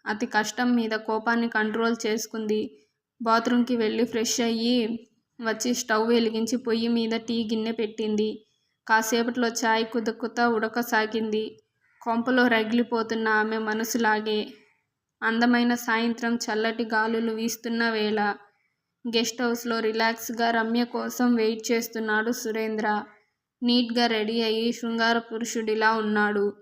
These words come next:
అతని చేతిలో గ్లాసులో ఉన్న ఖరీదైన మద్యం గమ్మత్తైన కిక్ని ఇస్తుంది. కాసేపట్లో అతని ఎదురుచూపులు ఫలించినట్టు రమ్య వచ్చింది. శృంగార దేవతలా ఉన్న ఆమెను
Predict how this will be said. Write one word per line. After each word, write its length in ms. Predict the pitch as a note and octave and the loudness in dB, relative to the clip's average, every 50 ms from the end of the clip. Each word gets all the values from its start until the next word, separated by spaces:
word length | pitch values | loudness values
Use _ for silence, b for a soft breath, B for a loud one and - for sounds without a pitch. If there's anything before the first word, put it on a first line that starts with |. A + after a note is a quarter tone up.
| - _ _ - - | -20 _ _ -12 -10
అతని 340 | G#3+ G#3 A#3+ A3+ A3+ A#3 A3+ - | -8 -4 -2 0 0 0 0 0
చేతిలో 340 | A3+ A3+ A3+ A3+ A#3 A#3 A#3 | -2 -2 -2 -2 -2 -2 -2
గ్లాసులో 760 | A3+ A3+ A3 G#3+ G#3 G#3+ G#3+ A3 - - A#3 A#3 A#3 A3+ A3+ | -2 -2 0 0 2 2 2 0 -4 -4 -4 -2 -2 -2 -2
ఉన్న 500 | A3+ A3 G#3+ G#3+ G#3+ A3 A3 A3+ G#3+ G3+ G#3 - b b b b b b b b _ - - | -4 -4 -4 -2 0 2 2 2 2 0 -2 -6 b b b b b b b b _ -6 -2
ఖరీదైన 560 | A3+ A3 A3+ B3 B3 A#3 A#3 A3+ A3+ A3+ A3+ | 0 0 2 2 2 2 0 0 0 0 0
మద్యం 520 | A3 G#3+ G#3 G3+ G3+ G#3+ A3+ A3 A#3 A3+ G#3+ G#3+ | 0 0 -2 -2 -2 -2 -2 0 0 0 0 0
గమ్మత్తైన 1000 | G#3 G#3+ G#3+ A3+ A3+ - - - A#3 A3+ A3+ A3+ A3+ A3+ A3+ A3+ A3+ A3+ A3 A3+ A3 - | 0 0 0 -2 -4 -6 -6 -6 -4 -2 -2 -2 -2 -2 -2 0 0 0 -2 -4 -6 -10
కిక్ని 380 | A3+ G#3 - - A#3 A#3+ A3+ | -12 -10 -4 -2 0 0 0
ఇస్తుంది. 760 | A3 A3 A3+ - - A3+ A3 A3 G#3+ G#3 G#3+ G#3+ G3+ G#3 - - | 0 -2 -4 -6 -6 -6 -4 -2 0 0 0 0 -2 -4 0 2
కాసేపట్లో 680 | A3+ A3 A3 - - A3+ A3+ A#3 A#3+ B3 B3 A#3 A3 | 2 2 2 2 -2 -4 -2 -2 -4 -4 -2 0 -2
అతని 380 | G#3+ G#3+ A3 A3 A3 A3 G#3+ G#3 | -2 -2 -4 -4 -4 -2 -2 -2
ఎదురుచూపులు 1000 | G#3 G#3 G#3+ G#3+ B3 A#3+ - A#3+ A3 A3 A3+ A3+ G#3+ A#3 B3 B3+ A#3+ A3 B3 - - _ _ _ _ _ _ _ _ _ _ _ | -2 -2 -2 -2 -2 -2 -2 -2 -2 -4 -4 -4 0 2 2 2 2 0 -2 -8 -16 _ _ _ _ _ _ _ _ _ _ _
ఫలించినట్టు 720 | - A#3+ A3+ A#3 B3 B3+ B3+ C4+ B3 A#3 A3 G#3+ A3 - A#3+ | -2 0 2 4 4 4 4 4 2 2 0 0 -2 -2 0
రమ్య 340 | A3+ A3+ G#3+ A3 A3+ A#3+ B3 | 0 0 0 2 2 2 2
వచ్చింది. 880 | A#3 A3 A3 - - B3 A3 A3 G#3+ G#3 G#3+ G#3 G#3 G#3 - - - _ _ _ _ _ _ _ _ _ _ _ _ _ _ _ _ - | 2 0 -2 -2 -2 -2 0 0 2 2 2 2 0 -2 -6 -14 -20 _ _ _ _ _ _ _ _ _ _ _ _ _ _ _ _ -14
శృంగార 480 | - - C4+ B3 A#3+ B3 C4 B3+ B3+ | -6 -2 0 2 4 4 4 4 4
దేవతలా 500 | B3 A#3 A3+ A3+ A#3 A3+ A#3 B3+ B3+ A#3+ | 2 2 2 0 0 -2 0 0 0 2
ఉన్న 200 | A#3+ A#3+ A3+ A3+ | 2 2 4 6
ఆమెను 380 | A3+ A3+ A3+ A3+ A#3 A3+ A3+ | 6 6 6 4 2 2 0